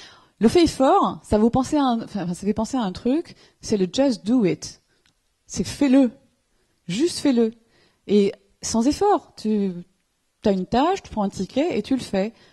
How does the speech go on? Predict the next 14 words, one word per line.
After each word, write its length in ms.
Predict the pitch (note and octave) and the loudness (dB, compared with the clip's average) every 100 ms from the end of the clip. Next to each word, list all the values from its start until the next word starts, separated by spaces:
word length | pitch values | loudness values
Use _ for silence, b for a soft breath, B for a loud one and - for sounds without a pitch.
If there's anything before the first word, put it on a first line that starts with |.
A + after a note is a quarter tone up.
| _ | _
Pas 120 | A3 | 0
besoin 400 | G3+ F#3+ G3 C4 | 2 0 0 -2
de, 200 | B3 F#3 | 0 0
de 120 | E3+ | 0
souffrir 460 | E3 - G3+ A#3 B3+ | -2 -2 -4 -4 -4
pour 180 | - F3 | -2 -2
le 60 | |
faire. 380 | D#3+ A3+ C4+ D4 B B B B F3+ | -2 -2 -2 -4 B B B B -2
Euh, 920 | F3 E3+ E3 E3 E3 E3 D#3+ D#3 - - _ _ - | 0 2 2 0 0 -2 -4 -6 -10 -14 _ _ 0
cool. 320 | - F#4 F3+ _ _ b b b b b b _ _ _ _ _ | 6 6 4 _ _ b b b b b b _ _ _ _ _
Ensuite, 640 | C#4 D#4 - D4+ - - - _ _ | -2 0 2 0 0 -14 -18 _ _
le 80 | A3 | -2
fait 160 | C4 E4 | 2 2
plaisir. 540 | D4 D4+ C4+ B3 E3+ | 4 2 4 2 0